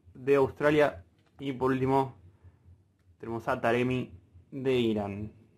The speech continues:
Vamos... Sí, yo creo que ya vamos a cerrar la, la delantera, así que vamos a cerrar con Benzema. Tenemos a Müller, Mané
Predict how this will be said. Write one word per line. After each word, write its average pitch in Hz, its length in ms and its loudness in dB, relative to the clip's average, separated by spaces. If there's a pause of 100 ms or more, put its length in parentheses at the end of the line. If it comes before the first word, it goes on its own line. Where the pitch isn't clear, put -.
(520)
Vamos... 113 1300 -4 (1040)
Sí, 127 260 -4
yo 131 140 -2
creo 123 140 0
que 117 80 2
ya 113 140 -2
vamos 110 300 2
a 107 60 -10
cerrar 113 420 0 (420)
la, 104 680 2 (500)
la 123 200 -2
delantera, 131 480 4
así 123 200 -6
que 120 80 -2
vamos 117 180 -2
a 113 60 -10
cerrar 117 320 -4
con 110 160 -2
Benzema. 127 540 -2 (500)
Tenemos 110 240 -12
a 110 80 -4
Müller, 160 460 2 (640)
Mané 143 420 -6